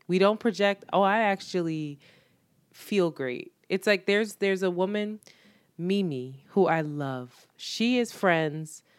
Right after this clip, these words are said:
She's one of the women who travel. When I go away, like, with Renee and all the girls,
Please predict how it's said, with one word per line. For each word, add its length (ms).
She's 320
one 120
of 300
the 180
women 280
who 100
travel. 540
When 100
I 140
go 160
away, 260
like, 220
with 180
Renee 600
and 80
all 120
the 120
girls, 560